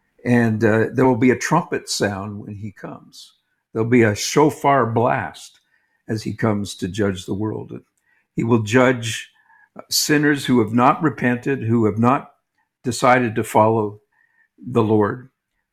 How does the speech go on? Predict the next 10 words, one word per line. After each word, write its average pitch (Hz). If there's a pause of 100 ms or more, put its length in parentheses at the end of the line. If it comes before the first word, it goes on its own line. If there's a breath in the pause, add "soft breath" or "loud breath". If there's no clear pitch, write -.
(140)
to -
follow 110
Jesus. 104 (460)
And 101
we 110
know 120
the 104
consequences 110
of 95
that. 113